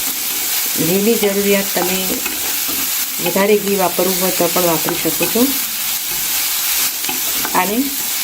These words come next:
બે મિનિટ ઢાંકીને ચડવા દઈએ છીએ ધીરા તાપે. આ થઈ જવા આવ્યું છે. એમાં હું ફક્ત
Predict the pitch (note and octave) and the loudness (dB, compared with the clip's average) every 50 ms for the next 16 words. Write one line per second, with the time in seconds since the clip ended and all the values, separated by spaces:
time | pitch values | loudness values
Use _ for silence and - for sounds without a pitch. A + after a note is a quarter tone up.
0 | - - - - - - - E3+ F#3 G3+ A3 A3+ A3+ A3 A3 A3+ G#3 - F#3 F3+ | -2 -2 -2 -2 -2 0 0 2 4 4 4 4 4 4 4 4 4 2 2 2
1 | F3 E3 - G#3 G3+ G#3 G#3 G3+ - F3 D#3+ E3 E3+ E3 D#3+ E3 D#3+ E3 E3 E3 | 2 2 4 4 6 6 4 4 4 4 4 4 4 4 4 4 4 4 2 2
2 | - B3 C#4+ - - - - - - - F3+ F3 F3+ F3 F3 - E3+ E3+ - - | 4 4 4 4 2 0 -2 0 0 2 2 2 0 0 -2 -2 -2 0 2 4
3 | C4+ - - - - - - - - - - - - - - - F#3+ F3+ - - | 4 4 2 0 -4 -6 -6 -6 -6 -6 -6 -6 -8 -8 -4 -2 -2 -2 2 4
4 | A3 A#3+ B3 A#3 A#3+ G#3+ F#3 F3+ F3 E3+ F#3 F#3+ - - C4 C4 G#3+ G#3 G#3 G3+ | 6 6 6 6 6 4 4 4 2 2 2 2 6 6 8 8 8 6 6 6
5 | G3+ A3+ C4 C4 - - - - - | 6 6 6 6 4 0 -2 2 4